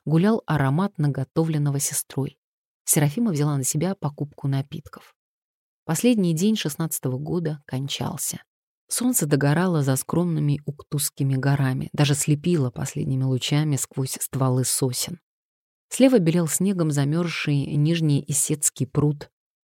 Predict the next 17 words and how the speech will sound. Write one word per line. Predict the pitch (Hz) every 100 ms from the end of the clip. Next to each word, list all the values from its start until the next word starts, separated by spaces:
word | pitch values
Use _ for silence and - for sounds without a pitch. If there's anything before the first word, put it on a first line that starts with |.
| _
За | 160 180
ним | 202 254 247
светлые | - - 226 208 175
свечки | - 165 - -
высотки, | 147 143 - 131 - 143 143 _ - - -
а | 143
по | 131
обочинам | 135 139 135 143 131
дороги | 131 139 185 - 156 -
чернели | - 143 190 196
деревянные | 160 147 131 131 131 135 139
избы. | - 139 127 - - _ _ _ _
Окна | 208 -
не | 160 151
светились. | 143 151 147 - 147 - - - _ _ _ _ -
Расселённые, | 175 - 196 247 196 123
наверное. | 127 131 127 - 107